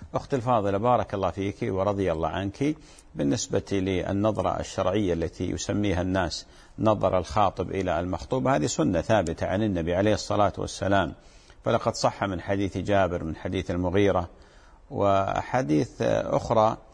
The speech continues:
يعني جاءت، جاء الأمر بالنظر من أكثر من وجه عن النبي عليه الصلاة والسلام، آه، في مشروعية نظر الخاطب إلى المخطوبة، ولذلك العلماء جعلوها من سنن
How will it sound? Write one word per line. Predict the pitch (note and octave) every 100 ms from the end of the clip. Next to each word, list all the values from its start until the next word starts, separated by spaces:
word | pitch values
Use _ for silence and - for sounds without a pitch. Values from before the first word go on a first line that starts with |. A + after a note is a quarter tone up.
| - - - F#2+
يعني | G2 G2 A2 F2+ F#2+ F#2+
جاءت، | F#2+ A#2+ B2+ A#2 - -
جاء | - G#2 B2 A#2
الأمر | A2 G#2 B2 B2 G2
بالنظر | F#2 G2 - G2+ A2 A2+ G2+
من | G2 G2+
أكثر | B2+ - A2+
من | G#2
وجه | G#2 G#2 - - - - - -
عن | G2 A2
النبي | G#2+ F#2+ F#2
عليه | F#2+ G#2
الصلاة | G2+ - G2+ F#2
والسلام، | G2+ - G#2+ G#2 B2 D3+ - - - - -
آه، | G2
في | F#2 A2
مشروعية | G#2+ G2+ A2 G#2 A#2 C3+ A#2+ G#2+
نظر | B2 A#2 G#2
الخاطب | F#2+ - B2 A#2+ G#2+
إلى | F#2+ F#2+
المخطوبة، | F#2 F2+ - G2+ D#2+ D2+ - - - - -
ولذلك | G2+ G2 G2+ A#2 G#2+ -
العلماء | F#2+ G2+ A#2 G#2 G2
جعلوها | G2 F#2+ A2+ G#2
من | G#2 G2+
سنن | - B2 A2+ B2